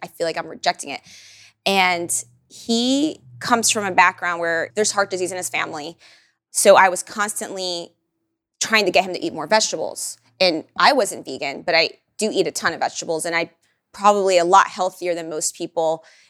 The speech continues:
in general and obsessed with nutrition. So I ate a ton of vegetables, fruits, whole foods, a lot of fish and chicken. That was, like, a lot of my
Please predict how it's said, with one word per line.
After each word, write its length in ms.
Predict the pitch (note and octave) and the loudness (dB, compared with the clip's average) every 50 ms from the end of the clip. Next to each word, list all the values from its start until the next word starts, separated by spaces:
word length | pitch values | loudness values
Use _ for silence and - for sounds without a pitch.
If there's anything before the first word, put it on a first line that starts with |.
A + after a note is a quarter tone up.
| _ | _
in 160 | - G3 G3 F3+ | -4 -2 -2 2
general 680 | - G3 F#3 F3 F#3+ G3 G#3 A3 A#3 B3 B3+ A#3 - - | 4 4 4 4 4 0 0 0 2 2 0 -2 -4 -6
and 120 | F3 E3 | -6 -6
obsessed 480 | C#3+ C#3+ - - - - D#3+ F3+ - - | -6 -6 -6 -6 -2 0 0 0 0 -2
with 120 | F#3+ F3 | -6 -6
nutrition. 680 | - E3 C#3 - - F#3 F3+ - - A3+ A3+ A#3 B3+ - _ _ _ - | -6 -8 -10 -6 -4 -4 -4 -2 -4 -4 -6 -6 -8 -12 _ _ _ -4
So 200 | - - G3 F#3+ | 0 2 4 4
I 100 | F#3 - | 4 4
ate 220 | - G3+ G3+ F#3 - - | 2 2 2 0 0 -6
a 60 | F3 | -8
ton 540 | - - - - - - B3 A#3+ A3+ A3+ A3 | -6 -8 -8 -8 -6 2 4 4 4 4 2
of 80 | G#3 F#3 | -2 -2
vegetables, 640 | - C3+ - - - F3 E3 F3 E3+ E3+ E3 - - | -2 -4 -4 -6 -6 -4 -2 0 0 0 -2 -4 -6
fruits, 680 | - - - - G3+ F#3 F#3 F3+ F3 - - - - _ _ _ - | -8 -4 0 2 2 2 2 0 -2 -4 -4 -4 -6 _ _ _ 0
whole 200 | - A3+ G#3+ G#3+ | 4 6 6 6
foods, 600 | G#3 - - G#3 G3 F#3+ F#3 F#3 F3+ F3 E3+ - - | 4 0 -2 0 0 2 2 0 0 -2 -4 -6 -4
a 80 | D#3 E3 | -4 -6
lot 440 | E3 E3 E3 F3 F3+ F#3 F#3+ - - | -6 -6 0 4 6 8 8 6 4
of 80 | - | 0
fish 560 | - - - F3 E3+ E3+ E3 - - - - - - | -8 -4 -2 0 0 0 -2 -4 -6 -8 -10 -10 -10
and 140 | E3 C#3+ - | -10 -8 -4
chicken. 420 | - - E3 D#3+ - C3+ B2 D3 | -2 -2 -2 -2 -4 -8 -6 0
That 140 | - F3 F3+ | 2 2 4
was, 160 | G3 F#3 - | 2 2 0
like, 180 | F#3+ D#3+ D#3 - - | -2 -2 -2 -2 -4
a 60 | F3 | -4
lot 320 | E3 E3 E3 E3+ F3 F#3 | 0 2 2 4 2 2
of 80 | E3 E3+ | 0 -4
my 220 | D#3 D#3 C#3+ - | -6 -8 -10 -10